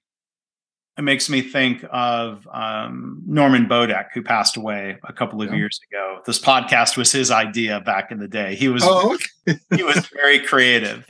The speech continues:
Speaker 1: And, you know, he emphasized, as you were talking about, Norbert, how, how everybody has creativity. Um, people on the factory floor, people in offices, people in the executive suites.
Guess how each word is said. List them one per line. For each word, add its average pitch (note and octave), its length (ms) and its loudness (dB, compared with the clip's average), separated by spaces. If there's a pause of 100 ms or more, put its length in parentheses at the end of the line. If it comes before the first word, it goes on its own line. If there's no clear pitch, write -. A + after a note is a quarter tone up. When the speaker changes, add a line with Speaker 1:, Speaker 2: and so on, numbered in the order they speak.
(120)
Speaker 1:
And, A#2+ 680 2
you C3+ 120 -4
know, A#2+ 80 0
he D#3+ 320 0
emphasized, B2 1120 0 (840)
as C#3+ 200 0
you D#3+ 400 -2
were C3+ 200 -8
talking B2+ 340 0
about, A2+ 360 -6
Norbert, A2 580 -6
how, A#2+ 200 2
how C3 260 0
everybody F#3 540 0
has C3+ 320 -2
creativity. G2+ 960 -8 (640)
Um, A2 180 0
people B2+ 240 0
on A2 100 0
the G#2 60 -2
factory G2+ 400 -4
floor, C#3+ 560 2
people F#2+ 300 -8
in - 100 -20
offices, B2 720 2
people A2 300 -8
in G2 100 -8
the F#2 60 -12
executive G#2 520 -6
suites. - 680 -2